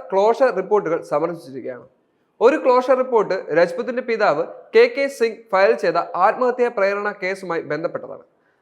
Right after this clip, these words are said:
മറ്റൊന്ന് നടന്റെ കാമുകി റിയ ചക്രവർത്തി തന്റെ സഹോദരിമാർക്കെതിരെ നൽകിയ പരാതിയുമായി ബന്ധപ്പെട്ടതാണ്. കെ കെ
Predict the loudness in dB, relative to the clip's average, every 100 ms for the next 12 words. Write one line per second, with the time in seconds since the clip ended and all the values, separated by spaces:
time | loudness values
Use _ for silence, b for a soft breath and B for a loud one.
0 | _ 0 2 -2 -2 -4 -6 -10 0 2
1 | 2 -2 2 4 4 0 -4 -6 -12 -4
2 | 2 4 2 0 -2 -2 -2 -4 -12 -14
3 | _ 0 2 4 0 0 -2 2 0 0
4 | -2 -2 -2 -4 -4 -6 -8 -20 _ -2
5 | 0 0 -2 -2 -2 0 4 4 2 -2
6 | -4 -4 -6 -12 -16 -16 _ _ _ _
7 | _ _ _ _ 2 4 4